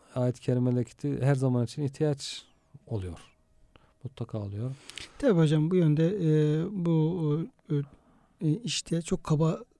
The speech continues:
Speaker 2: e, saba davranan insanlar oluyor. Yani
Speaker 1: Evet.
Speaker 2: din adına ben tebliğ yapıyorum diyerek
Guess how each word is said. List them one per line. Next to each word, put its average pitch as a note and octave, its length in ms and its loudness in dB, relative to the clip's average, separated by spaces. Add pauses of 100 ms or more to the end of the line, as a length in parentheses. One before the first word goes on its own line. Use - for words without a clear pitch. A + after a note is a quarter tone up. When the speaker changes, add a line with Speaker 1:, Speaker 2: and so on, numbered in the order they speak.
(140)
Speaker 2:
e, E3 40 -4 (240)
saba D#3 320 0
davranan C#3+ 280 2
insanlar C#3+ 400 2
oluyor. C3 280 -2
Yani C3 260 0
Speaker 1:
Evet. C#3+ 200 -4
Speaker 2:
din F3+ 120 10
adına C#3+ 480 2 (840)
ben D3+ 160 2
tebliğ D3+ 300 2
yapıyorum D3 540 4
diyerek D3 480 0